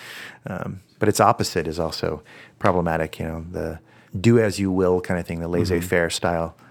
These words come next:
Speaker 2: Yeah.
Speaker 1: of leadership can be, have its own issues. It just
Speaker 2: Yeah.
Speaker 1: depends, you know. Leadership styles, um,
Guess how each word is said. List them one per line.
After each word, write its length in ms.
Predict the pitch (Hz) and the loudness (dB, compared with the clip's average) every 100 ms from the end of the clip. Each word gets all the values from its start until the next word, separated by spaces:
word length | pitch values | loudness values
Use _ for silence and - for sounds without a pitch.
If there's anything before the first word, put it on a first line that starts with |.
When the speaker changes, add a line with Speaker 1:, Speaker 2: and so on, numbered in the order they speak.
| - | -4
Speaker 2:
Yeah. 280 | 104 82 69 | 0 0 -2
Speaker 1:
of 160 | 92 92 | -4 -2
leadership 460 | 90 98 - 104 | 0 0 2 0
can 120 | - | -2
be, 300 | 90 85 82 - _ _ _ _ - | -2 -4 -8 -14 _ _ _ _ -4
have 160 | 104 | -4
its 120 | 85 - | -2 -2
own 140 | 87 | -2
issues. 420 | 87 - 92 90 - - | -2 -4 -6 -8 -12 -6
It 40 | 117 | -2
just 140 | 131 | 2
Speaker 2:
Yeah. 100 | - | 2
Speaker 1:
depends, 380 | - 131 90 82 | 4 2 2 0
you 60 | 90 | 0
know. 160 | 87 - - - - - - - _ _ _ _ | 0 -2 -12 -20 -20 -20 -20 -20 _ _ _ _
Leadership 480 | 120 135 143 - - | 2 2 4 2 2
styles, 520 | - 113 107 98 - - | 4 6 4 0 -6 -4
um, 300 | 92 90 | -4 -4